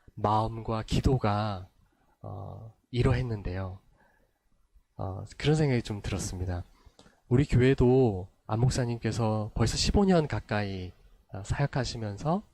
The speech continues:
우리 교회를 바라보시고 성도들을 바라보시면서 가지시는 마음이 이런 마음이 아니실까,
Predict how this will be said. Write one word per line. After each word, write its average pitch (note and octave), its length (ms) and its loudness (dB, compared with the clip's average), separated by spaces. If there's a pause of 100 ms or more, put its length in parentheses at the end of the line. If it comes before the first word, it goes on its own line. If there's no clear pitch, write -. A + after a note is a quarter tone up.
(580)
우리 A2 120 -6
교회를 A#2+ 460 4
바라보시고 G2+ 840 -4
성도들을 F3+ 540 -2
바라보시면서 F#2+ 1200 -4 (360)
가지시는 A2+ 560 -6
마음이 G2 600 -2 (680)
이런 G#2 420 -6 (340)
마음이 G#2 380 -2
아니실까, F2+ 840 -10